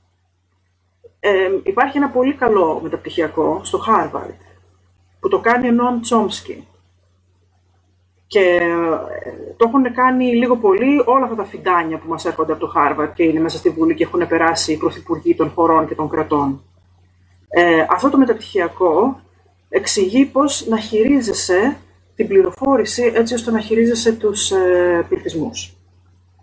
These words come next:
Και ο καλύτερος χειρισμός του να χειρίζεσαι την πληροφορία είναι το να την κόβεις φέτα-φέτα.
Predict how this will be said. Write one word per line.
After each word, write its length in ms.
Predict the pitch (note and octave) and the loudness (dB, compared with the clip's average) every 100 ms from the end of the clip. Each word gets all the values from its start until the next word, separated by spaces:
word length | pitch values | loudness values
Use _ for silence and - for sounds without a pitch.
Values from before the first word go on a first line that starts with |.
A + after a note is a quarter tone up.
| _ _ _ _ - | _ _ _ _ 4
Και 200 | G#3 G3 | 6 6
ο 60 | |
καλύτερος 400 | A3 C#4+ D#4+ D4 | 4 0 -2 -4
χειρισμός 500 | B3+ A3+ G3 A#3 A3+ | -4 -4 0 0 -2
του 80 | C4 | -6
να 60 | - | -4
χειρίζεσαι 340 | G3+ G#3 G3+ | 0 0 -2
την 100 | - | -6
πληροφορία 960 | F3 E3+ - F3 G#3 G3 D3+ D#3 - _ _ _ - | -2 -2 0 2 4 4 2 -2 -6 _ _ _ 0
είναι 180 | C#4+ | 2
το 80 | D4+ | 4
να 100 | C4 | 2
την 120 | A#3+ | 2
κόβεις 280 | A#3 C#4 C4+ - | 0 0 0 -2
φέτα-φέτα. 760 | A#3+ F3+ - D#3 C#3+ - _ | -2 -2 -4 -6 -8 -12 _